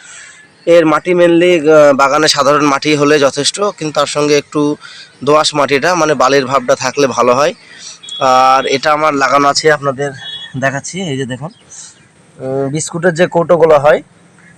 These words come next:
আরও ভালো করে দেখাচ্ছি আপনাদের। এই গাছটা এমন একটি গাছ, আপনি যেখ-, যেখানে লাগাবেন না কেন, এ হয়ে যাবে।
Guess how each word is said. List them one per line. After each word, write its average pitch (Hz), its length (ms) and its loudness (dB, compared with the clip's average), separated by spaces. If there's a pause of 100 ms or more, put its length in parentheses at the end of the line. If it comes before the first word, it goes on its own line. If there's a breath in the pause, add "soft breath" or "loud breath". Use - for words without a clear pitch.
(720)
আরও 135 220 -4
ভালো 127 180 -2
করে 135 160 0
দেখাচ্ছি 120 360 -4
আপনাদের। 117 320 -6 (800 loud breath)
এই 147 100 -6
গাছটা 165 260 2
এমন 175 180 4
একটি 185 240 2
গাছ, 170 500 2
আপনি 160 240 -2 (840)
যেখ-, 147 260 0
যেখানে 180 380 2
লাগাবেন 175 340 4
না 165 140 2
কেন, 170 160 2 (100)
এ 170 160 4
হয়ে 165 180 4
যাবে। 113 220 0